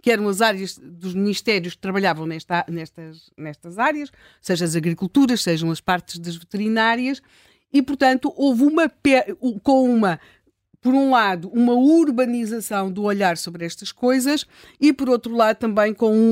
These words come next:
um, a criação de uma elite que se especializou, no caso da agricultura, sobretudo na captação de, eh, verbas europeias.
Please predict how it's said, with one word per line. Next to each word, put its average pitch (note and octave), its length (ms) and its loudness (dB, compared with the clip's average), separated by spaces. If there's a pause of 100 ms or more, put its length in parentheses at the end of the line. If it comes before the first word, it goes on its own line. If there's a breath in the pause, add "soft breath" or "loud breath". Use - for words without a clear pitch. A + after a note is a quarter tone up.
(120)
um, A3 60 2
a G3+ 60 2
criação G3+ 760 0 (360 soft breath)
de F#3+ 140 2
uma G#3+ 340 2 (120)
elite A3+ 800 0
que - 160 -8
se - 120 -2
especializou, G#3+ 960 0
no F#3+ 160 -2
caso G3 320 0
da F#3+ 80 -2
agricultura, G3+ 720 -2 (240 loud breath)
sobretudo A3 960 -2
na G#3 200 2
captação A3 1040 -2
de, G#3+ 300 -2
eh, - 20 -4 (420)
verbas F#3+ 500 -4
europeias. C#3 680 -6